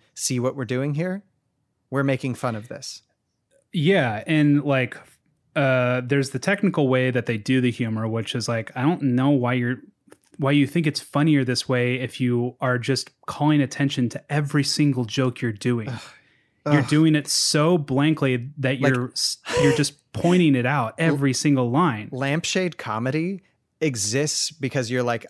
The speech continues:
Speaker 1: "Oh, okay, I'm gonna, I'm going to pay, call attention to this because it needs it." But a whole movie shouldn't be lampshaded.
Speaker 2: Yeah,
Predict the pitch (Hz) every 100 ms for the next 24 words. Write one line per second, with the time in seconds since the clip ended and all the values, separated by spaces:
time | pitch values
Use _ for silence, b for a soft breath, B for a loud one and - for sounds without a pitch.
0 | 135 151 165 147 127 135 151 135 - 147
1 | 151 165 151 139 143 143 - 139 131 135
2 | 123 131 123 113 131 - 139 117 127 120
3 | 123 120 170 175 - _ _ - 139 -
4 | 143 - 226 143 156 151 123 - 156 143
5 | 120 120 120 123 - 117 - 127 _ _
6 | _ _ _ - - 143 170 120 104